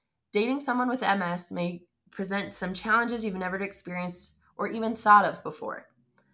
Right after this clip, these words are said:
but the communication and mutual caring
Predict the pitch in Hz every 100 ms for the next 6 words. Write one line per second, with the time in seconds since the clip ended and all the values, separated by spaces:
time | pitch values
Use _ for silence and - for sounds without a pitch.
0 | _ - 185 214 226 202 247 254 226 214
1 | 240 226 202 185 185 226 240 247 202 180
2 | 151 165